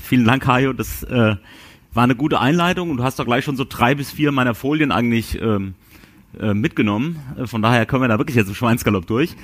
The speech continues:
Äh, ja, Transport. Was, äh, möchte ich heute mit Ihnen beleuchten? Ähm, erstmal, ich habe es mal unterteilt in drei Teile. Transportversicherung, Potenzial für Ihren Bestand oder Ihre Kunden.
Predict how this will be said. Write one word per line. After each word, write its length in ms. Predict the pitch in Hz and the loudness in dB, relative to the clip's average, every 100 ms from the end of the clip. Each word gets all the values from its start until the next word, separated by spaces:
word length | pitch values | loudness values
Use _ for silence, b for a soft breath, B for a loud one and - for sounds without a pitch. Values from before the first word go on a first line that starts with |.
| B B B B - | B B B B -2
Äh, 240 | 117 113 98 | 2 4 4
ja, 200 | 135 135 | 2 4
Transport. 600 | - 135 - 151 98 - | 2 -2 0 0 0 -4
Was, 540 | - - 107 170 - - | -18 -6 -2 -2 -2 -10
äh, 340 | - 143 147 147 - _ _ _ _ _ _ - - _ _ - - | -4 0 0 -2 -8 _ _ _ _ _ _ -20 -20 _ _ -20 -10
möchte 360 | 127 135 151 | -4 -2 -4
ich 80 | 135 | -4
heute 180 | 135 139 | -2 0
mit 140 | 131 | 0
Ihnen 420 | 127 135 135 127 110 _ b b b b | 2 4 2 -2 -8 _ b b b b
beleuchten? 640 | - 123 120 120 - 107 98 | 0 4 4 4 0 -4 -2
Ähm, 320 | 90 110 107 - | 0 0 0 -2
erstmal, 500 | 120 151 156 139 131 | -2 -2 0 0 0
ich 100 | 113 | -2
habe 80 | 131 | -4
es 60 | |
mal 100 | 147 | -4
unterteilt 460 | - 131 117 135 143 | -4 -2 0 0 0
in 80 | 127 | -2
drei 180 | 123 117 | 0 0
Teile. 280 | 127 143 | 2 2
Transportversicherung, 880 | 123 123 107 - 123 - 165 143 156 | 2 0 0 -2 -2 0 -2 -2 -4
Potenzial 560 | 135 131 120 - 117 143 | -4 0 2 4 4 4
für 100 | 143 | 2
Ihren 160 | 113 127 | 0 0
Bestand 420 | 113 - 104 151 | -2 -2 -2 0
oder 100 | 139 | -2
Ihre 220 | 113 123 | -2 -4
Kunden. 520 | 113 143 143 170 190 | -4 -4 -2 -4 -6